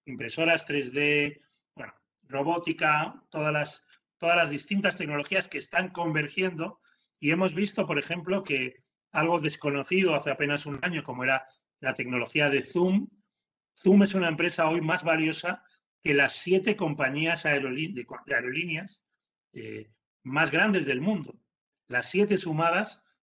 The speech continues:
valen menos que una compañía muy nueva como Zoom, pero que al final ha sido el transporte, y es lo que nos permite también tener esas ventajas, por ejemplo, que podamos compartir ahora información y conocimiento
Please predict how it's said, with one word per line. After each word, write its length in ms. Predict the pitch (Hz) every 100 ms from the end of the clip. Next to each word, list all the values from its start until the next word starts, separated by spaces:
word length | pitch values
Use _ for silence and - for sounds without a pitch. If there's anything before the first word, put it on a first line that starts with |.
| -
valen 360 | 151 175 165
menos 400 | 160 190 202 247
que 100 | - 160
una 120 | 156
compañía 640 | 151 139 135 147 139 - _ _ _
muy 260 | 160 208 196
nueva 400 | 165 156 175 214
como 260 | 151 127
Zoom, 360 | - 180 185 202 _ _ _
pero 160 | - 143
que 80 | 147
al 80 |
final 240 | 139 143 196
ha 60 |
sido 200 | - 185
el 80 | 151
transporte, 640 | 139 127 - 208 202 113 107
y 60 |
es 60 | 127
lo 80 | 147
que 80 |
nos 120 | 143 -
permite 520 | 135 143 143 151 - _ _
también 260 | 107 110 131
tener 140 | 143
esas 200 | 139 135
ventajas, 520 | 143 131 131 139 135 _ _ _
por 100 | -
ejemplo, 280 | 117 147 143
que 80 | 123
podamos 360 | 117 147 151
compartir 500 | - 127 120 120 131
ahora 340 | 123 131 139 - _ _
información 720 | 143 123 123 113 110 139 151
y 60 | 143
conocimiento 840 | 123 117 117 120 139 131 131 -